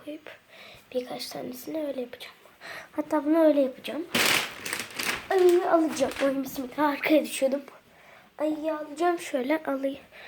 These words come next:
ayıyı şöyle yapacağım. Bakalım güzel görünüyor mu? Hello. Güzel görünüyor. Hoppa. Bu arada bunun şurasını da sabitlediler düşmesin diye.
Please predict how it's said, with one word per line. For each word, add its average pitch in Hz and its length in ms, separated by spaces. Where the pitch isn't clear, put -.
ayıyı 302 420
şöyle 294 320
yapacağım. 254 440
Bakalım 262 320
güzel 240 280
görünüyor 240 400
mu? 226 120
Hello. 494 460
Güzel 269 260
görünüyor. 254 380
Hoppa. 359 300
Bu 294 40
arada 302 340
bunun 277 140
şurasını 233 520
da - 40
sabitlediler 208 920
düşmesin - 460
diye. - 160